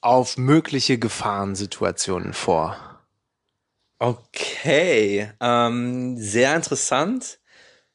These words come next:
Speaker 2: Mögliche Gefahrensituationen.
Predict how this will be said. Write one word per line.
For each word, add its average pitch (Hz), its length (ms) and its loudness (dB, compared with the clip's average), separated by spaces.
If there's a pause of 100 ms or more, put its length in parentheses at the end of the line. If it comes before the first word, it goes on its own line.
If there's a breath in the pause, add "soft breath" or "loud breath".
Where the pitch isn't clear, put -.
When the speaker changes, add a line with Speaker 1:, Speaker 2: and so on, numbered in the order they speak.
(160)
Speaker 2:
Mögliche 202 840 2
Gefahrensituationen. 104 1500 -2